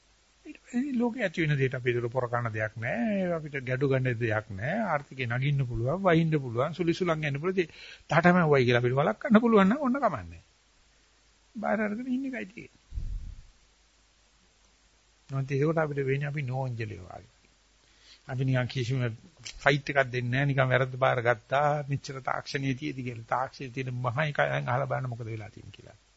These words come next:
උන්දලා මේක කෑවා මිසක්කා. ඒගොල්ලොන්ට පපුවේ වතුර ගා ගන්න වෙලා තියෙනවා මේ කරපු විකාරයට අද.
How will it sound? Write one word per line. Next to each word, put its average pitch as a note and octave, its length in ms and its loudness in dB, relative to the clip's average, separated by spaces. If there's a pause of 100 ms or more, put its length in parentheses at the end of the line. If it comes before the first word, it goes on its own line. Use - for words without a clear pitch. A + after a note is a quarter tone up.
(1120)
උන්දලා B2 280 2
මේක B2 260 0
කෑවා C3+ 360 6
මිසක්කා. - 520 -4 (1900)
ඒගොල්ලොන්ට D3 520 4
පපුවේ D3 320 0
වතුර C#3+ 240 -2
ගා C#3 160 2
ගන්න C#3 180 2
වෙලා C3 220 2
තියෙනවා B2+ 260 -2
මේ B2 140 -2
කරපු B2+ 340 -4
විකාරයට G#2 500 -2
අද. E2+ 140 -16